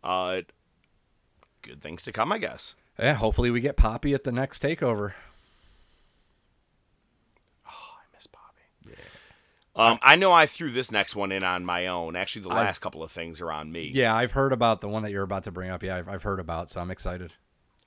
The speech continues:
Speaker 1: I guaranteed you don't. I guarantee you don't know what the second one is, which is
Speaker 2: Nope.
Speaker 1: hysterical.
Speaker 2: Sure don't.
Speaker 1: <laughs> That's all right. So the first, the biopic, Iron Claw, which is about the Von Erich family,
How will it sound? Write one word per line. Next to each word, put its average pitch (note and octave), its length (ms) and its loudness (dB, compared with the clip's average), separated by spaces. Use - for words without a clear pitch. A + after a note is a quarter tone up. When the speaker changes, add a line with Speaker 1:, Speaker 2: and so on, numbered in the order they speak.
Speaker 1:
I G#2 60 -2
guaranteed A#2+ 680 0
you G2 100 -6
don't. F#2 240 -4
I G2 160 -2
guarantee G2 460 -6
you F2 60 -4
don't E2 120 -8
know D#2+ 80 -10
what D2 80 -16
the - 80 -14
second D2 340 -8
one C#2+ 160 -18
is, C#2 240 -14
which D2 300 -14
is F2 80 -10
Speaker 2:
Nope. C#3 160 6
Speaker 1:
hysterical. D2 460 -6
Speaker 2:
Sure G#2+ 260 0
don't. D3+ 300 0
Speaker 1:
<laughs> - 180 -20
That's G2 320 -2
all G#2+ 120 0
right. G#2+ 280 0
So A#2+ 320 4
the G#2 80 -8
first, - 500 6
the B2 100 -4
biopic, D#3+ 880 4
Iron B2 480 2
Claw, C2+ 540 -6
which G2+ 200 -4
is G#2+ 140 -4
about G#2+ 520 6
the F#2+ 180 -8
Von G#2 460 0
Erich A2 360 -2
family, F#2+ 680 -4